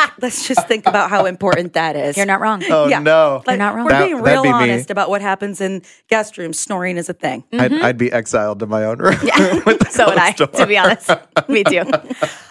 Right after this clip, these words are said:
Speaker 3: Um, I'm really interested in these club level suites. So I,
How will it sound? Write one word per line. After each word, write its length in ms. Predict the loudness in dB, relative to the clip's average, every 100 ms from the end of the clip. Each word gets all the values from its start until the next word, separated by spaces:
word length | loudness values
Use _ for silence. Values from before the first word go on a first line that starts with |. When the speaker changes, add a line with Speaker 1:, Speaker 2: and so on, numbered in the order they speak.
| 0
Speaker 3:
Um, 160 | 0 0
I'm 140 | -2 -2
really 220 | -2 -2
interested 340 | -2 -2 -2 -2
in 80 |
these 180 | -4 -6
club 380 | -10 -4 -4 -2
level 480 | -6 -4 -4 -6 -10
suites. 580 | -16 -12 -12 -12 -14 -16 _ -12
So 240 | -2 0
I, 220 | 0 -4